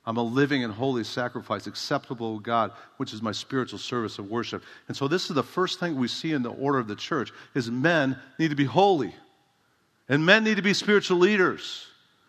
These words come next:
And men need to take their role seriously of being a man of prayer and a man of holiness. You know why that's important? Because most churches,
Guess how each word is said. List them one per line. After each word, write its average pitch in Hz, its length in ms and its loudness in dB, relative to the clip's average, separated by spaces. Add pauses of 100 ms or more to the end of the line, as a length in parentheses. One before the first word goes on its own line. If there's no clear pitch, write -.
(160)
And 160 120 2
men 220 200 6
need 214 100 4
to 196 100 6
take - 460 2
their 202 160 6
role 180 340 4
seriously 196 760 0 (260)
of 147 140 2
being 175 260 6 (180)
a 151 100 8
man 175 340 2
of 175 180 4
prayer 170 500 4 (140)
and 147 100 2
a 143 40 6
man 160 260 4
of 143 80 2
holiness. 151 640 0 (180)
You 151 80 2
know 170 80 6
why 190 140 8
that's 180 180 2
important? 190 500 0
Because 147 280 0
most 170 360 0
churches, 160 440 -2